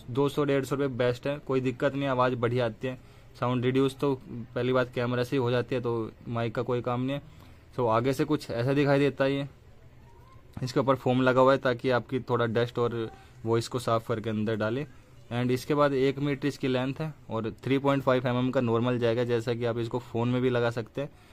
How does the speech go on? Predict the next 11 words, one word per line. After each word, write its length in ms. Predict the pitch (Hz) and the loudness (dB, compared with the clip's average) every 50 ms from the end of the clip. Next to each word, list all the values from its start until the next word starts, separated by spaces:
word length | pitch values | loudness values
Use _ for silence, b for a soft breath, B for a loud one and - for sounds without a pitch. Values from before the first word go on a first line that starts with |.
| b b b b | b b b b
और 80 | 135 135 | -4 -4
कैमरा 420 | 117 - 143 143 147 151 151 160 | 0 2 2 4 6 6 6 6
में 120 | 156 156 143 | 4 4 2
कोई 280 | - 147 147 147 151 156 - - - - - - - - - - - 120 | 2 2 2 2 0 -6 -12 -16 -20 -20 -20 -20 -20 -20 -20 -12 -4 -4
ऑप्शन 280 | 120 113 - - 135 | -2 -2 0 -2 0
नहीं 220 | 131 120 113 120 120 | 0 0 0 0 0
है 100 | 117 110 | 0 -2
इसको 180 | 107 - - | -2 -2 -2
लगाने 300 | 117 110 104 104 104 104 | -2 0 0 0 -2 -2
का, 60 | 107 | -2
देखो 260 | 107 110 110 107 101 | -2 -2 -2 -2 -4